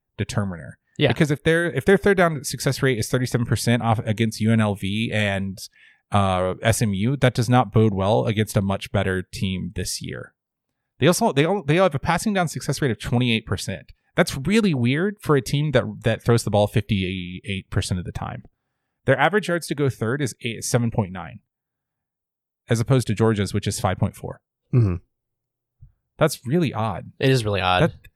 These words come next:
Speaker 1: that's, that's just straight up befuddling, actually.
Speaker 2: <laughs>
Speaker 1: Like, I, I'm sitting here reading these stats, and, like, genuinely, I'm having a hard time, like, parsing what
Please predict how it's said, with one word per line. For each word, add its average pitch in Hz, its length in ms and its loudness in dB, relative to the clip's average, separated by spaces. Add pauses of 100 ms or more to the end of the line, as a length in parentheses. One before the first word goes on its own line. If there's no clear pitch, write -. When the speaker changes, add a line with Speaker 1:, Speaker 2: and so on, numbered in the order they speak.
(340)
Speaker 1:
that's, 190 240 2
that's 208 220 0
just - 200 0
straight 160 260 -2
up 123 140 2
befuddling, 95 560 -2
actually. 92 460 -4
Speaker 2:
<laughs> - 40 -20 (1080)
Speaker 1:
Like, - 280 4 (520)
I, 175 160 4
I'm 180 120 4
sitting 185 280 -2
here 190 160 0
reading 135 220 -4
these 143 200 -6
stats, 117 280 -4
and, 135 120 -2
like, 120 340 -2
genuinely, 160 680 -4
I'm 123 160 0
having 131 200 2
a 120 80 2
hard 110 200 0
time, 117 260 -2
like, 104 200 -6 (960)
parsing 107 960 -2 (100)
what 104 400 -4